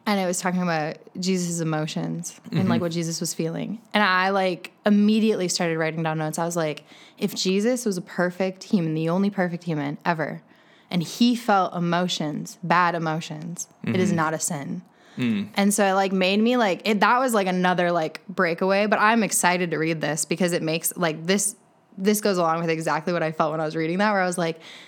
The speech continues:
Speaker 1: "Jesus meets you with your mental health."
Speaker 2: Mm-hmm.
Speaker 1: Like, he knows, he gets it. Like,
Speaker 2: Yeah.
Speaker 1: he had hard days on this earth, and we all will too. Uh, but, like, it wasn't a sin 'cause he felt it. So, like, now we need to be living freely in it. So
Speaker 2: Mm-hmm.
Speaker 1: I'm really excited to live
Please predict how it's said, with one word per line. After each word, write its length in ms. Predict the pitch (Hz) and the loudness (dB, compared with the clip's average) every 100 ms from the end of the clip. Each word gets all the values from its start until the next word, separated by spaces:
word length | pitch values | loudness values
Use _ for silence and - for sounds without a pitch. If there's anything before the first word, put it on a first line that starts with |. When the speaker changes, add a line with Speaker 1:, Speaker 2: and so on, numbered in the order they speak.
| - - | -20 -4
Speaker 1:
"Jesus 640 | 208 220 226 247 240 - | 2 2 2 0 -2 -4
meets 420 | 180 175 185 180 | -2 0 0 -2
you 280 | 175 156 - | -2 0 -2
with 180 | 165 156 | -2 -2
your 80 | 156 | -2
mental 260 | 151 - 180 | -2 -2 -2
health." 240 | 135 - - 139 | -4 -4 -10 -6
Speaker 2:
Mm-hmm. 180 | 117 | -2
Speaker 1:
Like, 160 | 180 170 | 0 2
he 120 | 240 | 4
knows, 560 | 233 196 190 165 175 - | 4 4 4 0 -4 -4
he 180 | 226 196 | 0 2
gets 220 | 190 - | 2 0
it. 240 | 160 151 | -2 -2
Like, 180 | 156 156 | -2 0
Speaker 2:
Yeah. 160 | 208 202 | 0 2
Speaker 1:
he 160 | 240 | 2
had 220 | 226 190 165 | 4 2 0
hard 420 | - 196 202 190 | 0 2 2 2
days 220 | 185 170 | 0 0
on 140 | 160 | 0
this 160 | 160 165 | 0 -2
earth, 340 | 156 147 156 - | -2 -2 -4 -2
and 340 | 180 165 160 | -2 0 -2
we 160 | 165 185 | 0 2
all 180 | 170 160 | 2 2
will 140 | 160 | 0
too. 420 | 151 156 160 196 240 | -2 0 0 0 -2
Uh, 80 | 196 | -2
but, 200 | 180 180 | 0 2
like, 260 | 175 160 - - - - - | 2 -2 -8 -20 -20 -20 -2
it 140 | 202 | 0
wasn't 300 | 180 185 190 | 2 2 2
a 60 | 190 | 0
sin 200 | 185 185 | 0 0
'cause 180 | 196 185 | 0 0
he 160 | 180 | 0
felt 300 | 180 202 214 | 2 2 2
it. 220 | 254 320 277 214 - - | 0 -2 -2 -10 -18 -8
So, 220 | - 185 | -2 0
like, 180 | 180 170 | 0 0
now 260 | 175 165 165 | 0 0 2
we 180 | 165 | 0
need 160 | 165 160 | 0 -2
to 60 | 156 | -2
be 340 | 156 156 175 | -2 -2 -2
living 280 | 196 170 165 | -2 0 0
freely 400 | - 165 156 170 | -2 -2 0 -2
in 120 | 180 | -2
it. 220 | 196 214 - | 0 0 2
So 120 | 175 | 4
Speaker 2:
Mm-hmm. 120 | 156 | 4
Speaker 1:
I'm 180 | 185 185 | 4 4
really 260 | 196 208 175 | 4 4 2
excited 560 | - - 170 160 151 | 0 2 2 0 -4
to 120 | 156 165 | -2 0
live 440 | 165 165 165 160 | 2 0 0 -8